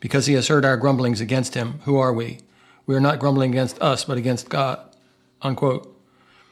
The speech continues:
Philippians chapter two, verse fourteen, do every-, says, "Do everything without grumbling or arguing. This demonstrates our attitude of thankfulness." To be thankful in all circumstances shows that you trust God for the situations you find yourself in. Grumbling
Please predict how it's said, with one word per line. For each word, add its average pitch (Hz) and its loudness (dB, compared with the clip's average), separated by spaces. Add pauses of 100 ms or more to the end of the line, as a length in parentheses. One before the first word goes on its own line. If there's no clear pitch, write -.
(420)
Philippians 147 2
chapter 139 -2
two, 147 0
verse 123 -2
fourteen, 127 -4 (400)
do 147 4
every-, 156 4
says, 123 0
"Do 143 4
everything 151 2
without 139 4
grumbling 143 2
or 135 2
arguing. 117 0 (440)
This 147 0
demonstrates 135 2
our 135 2
attitude 135 2
of 117 -4
thankfulness." - -6 (420)
To 139 -4
be 135 4
thankful 147 2
in 127 2
all 139 4
circumstances 123 -4
shows 127 -2
that - -6
you 113 -4
trust - -6
God 127 2 (240)
for 135 -6
the 117 -4
situations 131 0
you 117 -4
find 127 -2
yourself 120 -6
in. 135 -8 (1300)
Grumbling 151 4